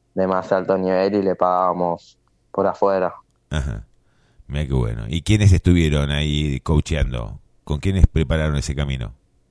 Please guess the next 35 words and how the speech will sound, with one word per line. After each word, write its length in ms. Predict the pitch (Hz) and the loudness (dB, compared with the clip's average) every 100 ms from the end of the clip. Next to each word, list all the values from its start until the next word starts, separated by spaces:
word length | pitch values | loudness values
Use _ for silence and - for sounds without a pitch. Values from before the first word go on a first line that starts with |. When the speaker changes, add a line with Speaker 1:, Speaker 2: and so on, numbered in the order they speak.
| _ _ _ _ _ - | _ _ _ _ _ -4
Speaker 1:
Y 260 | 104 101 | -2 -2
con 480 | 92 95 95 90 90 | 0 0 0 -2 -6
Fede 280 | - 104 104 | -2 0 2
García 600 | 98 92 - 107 107 101 | 0 -4 -4 0 0 0
principalmente, 880 | 92 92 98 95 98 101 101 101 95 | -4 -6 -2 -2 0 -2 -2 0 -2
que 80 | 92 | 0
fue 160 | 95 | -2
nuestro 240 | 95 - 101 | -4 -4 -4
entrenador 460 | 98 98 95 98 | -2 -2 -2 -2
que 60 | 98 | -4
estuvo 260 | - 95 95 | -2 -2 0
ahí 320 | 98 98 98 | 0 0 -2
en 100 | 95 | -2
el 120 | 95 | -2
viaje. 560 | 98 104 107 113 113 117 _ _ _ _ _ _ _ _ _ _ _ _ _ _ _ - | 0 0 -2 -2 -2 -4 _ _ _ _ _ _ _ _ _ _ _ _ _ _ _ -16
Speaker 2:
Bien. 280 | 65 65 - _ _ - | -10 -10 -10 _ _ -8
Speaker 1:
Em, 600 | - 101 95 92 90 90 - - | -4 -2 0 -2 -2 -4 -6 -2
y 120 | 104 | 0
el 120 | 95 | 0
entrenador 460 | 90 92 92 92 92 | 0 0 0 0 0
del 200 | 90 85 | -2 -2
club, 600 | 98 98 104 104 101 - - | -2 0 2 0 0 -4 -4
Tommy 300 | 92 92 95 | -2 -2 -2
Buchmann. 520 | 95 95 95 87 90 _ _ _ _ _ _ - _ _ _ _ _ _ _ _ _ - | -2 -2 -2 -4 -4 _ _ _ _ _ _ -20 _ _ _ _ _ _ _ _ _ -2
Speaker 2:
Sí, 100 | 80 | 0
y 120 | 80 | 4
después 260 | 78 113 92 | 6 8 8
fueron 240 | 120 120 | 8 8
y 80 | 95 | 6
ganaron 340 | 87 107 107 | 4 6 6
el 140 | 95 107 | 6 4
Mundial 460 | 87 85 104 113 | 2 2 2 2
Senior, 520 | - 127 82 71 65 65 | 4 4 4 2 0 0
¿no? 220 | 92 113 | 0 0
Tremendo. 640 | 76 82 104 78 69 65 | 0 0 2 2 0 -2